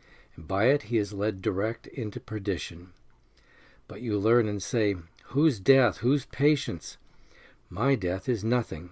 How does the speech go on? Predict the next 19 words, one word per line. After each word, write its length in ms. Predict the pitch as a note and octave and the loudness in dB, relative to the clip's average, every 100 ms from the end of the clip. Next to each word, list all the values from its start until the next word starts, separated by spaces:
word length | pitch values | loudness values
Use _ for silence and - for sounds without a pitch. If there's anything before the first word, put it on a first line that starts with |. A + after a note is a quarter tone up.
| - _ _ - - - _ - | -20 _ _ -20 -20 -20 _ -4
I 100 | G#2+ | 0
will 140 | A#2 | 2
not 220 | B2 C3+ | 4 2
have 280 | F#2 B2+ A2+ | 2 -2 0
it 140 | A#2 - | -2 -2
nor 220 | G2+ G2 | -8 -6
hear 300 | F#2 G2+ B2+ | -6 0 2
of 160 | A2+ E2 | 2 0
it 200 | F2 - | -8 -12
for 200 | - - | -16 -8
my 160 | F2+ F2+ | -6 -6
consolation. 880 | - G#2+ F#2 - F#2+ F#2 - D2+ - - - - - - - | -6 -6 -6 -4 -2 -2 -4 -12 -16 -20 -20 -20 -20 -20 -16
Christ's 560 | - C#3+ C#3 - - | 0 2 4 0 -12
suffering 460 | - A#2+ F#2+ G#2 F2 | -6 -4 -4 -6 -6
and 140 | E2+ | -4
death 280 | F2+ E2+ D#2 | -2 -4 -6
are 100 | - | -8
my 200 | F#2+ F2+ | -6 -6
consolation. 920 | E2+ F#2+ F2+ - F#2+ F2 F2 B2 C3+ | -8 -8 -8 -8 -8 -8 -6 -6 -6